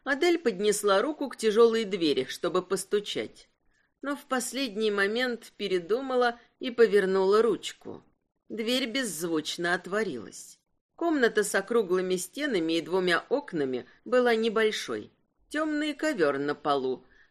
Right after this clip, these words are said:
два выцветших кресла возле камина, подсвечник с почти догоревшими свечами, пустой книжный шкаф, дубовый стол, заваленный бумагами и картами.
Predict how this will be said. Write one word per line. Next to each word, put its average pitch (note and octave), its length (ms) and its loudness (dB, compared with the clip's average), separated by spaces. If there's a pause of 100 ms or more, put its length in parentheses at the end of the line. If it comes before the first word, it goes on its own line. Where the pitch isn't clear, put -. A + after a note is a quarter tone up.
два C4 300 2
выцветших B3 800 -4
кресла E3 500 2
возле C#3+ 340 2
камина, C3 640 -2 (300)
подсвечник G#3 880 -2
с - 100 -14
почти F3+ 400 -2
догоревшими F3+ 680 2
свечами, B2+ 760 -6 (300)
пустой D4+ 400 -2
книжный A3+ 500 0
шкаф, C3 540 -4 (280)
дубовый C4+ 520 0
стол, D#3+ 400 2
заваленный F3 560 2
бумагами F3 640 0
и G3+ 40 0
картами. A#2 640 -6